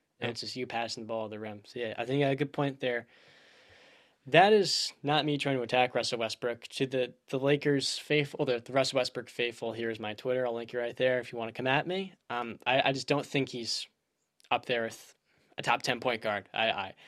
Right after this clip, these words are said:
Speaker 1: I think that's why he's overrated, and at the same time, he's overhated. I, I don't, I don't fault him for his weaknesses. I just say, if we're,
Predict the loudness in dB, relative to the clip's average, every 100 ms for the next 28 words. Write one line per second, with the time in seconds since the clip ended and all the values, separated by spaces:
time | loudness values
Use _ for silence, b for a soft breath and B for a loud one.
0 | b b -2 0 2 0 0 -2 4 4
1 | 4 0 2 2 2 0 -2 -4 -2 -2
2 | 0 0 0 4 6 6 2 0 -2 -4
3 | -4 0 2 0 -2 -8 _ 0 0 2
4 | 4 4 2 -2 0 -2 -2 -2 -4 -4
5 | -4 -4 -4 -4 -4 -2 -2 0 -2 -4